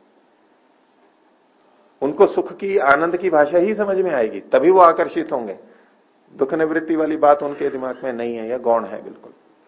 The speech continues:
तो ऐसे लोगों को भी मुक्ति की तरफ आकर्षित करने के लिए, मुक्ति की प्रशंसा ऐसे लोगों के सामने भी रखने के लिए,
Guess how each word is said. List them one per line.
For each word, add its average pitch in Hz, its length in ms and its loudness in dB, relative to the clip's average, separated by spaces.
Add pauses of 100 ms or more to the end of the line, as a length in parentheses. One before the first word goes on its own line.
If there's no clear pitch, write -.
(2250)
तो 110 120 -8
ऐसे 135 420 4
लोगों 165 380 0
को 156 220 0
भी 180 240 -4
मुक्ति 135 460 -8
की 131 280 -12
तरफ 120 300 -6
आकर्षित - 480 -8
करने 104 320 -8
के 104 160 -10
लिए, 139 200 -2
मुक्ति 123 360 -10
की 123 120 -12
प्रशंसा 131 640 -2
ऐसे - 260 -2
लोगों 165 260 -2
के 160 120 -4
सामने 120 340 -4
भी 110 120 -6
रखने 101 340 -8
के 120 140 -18
लिए, 139 380 -10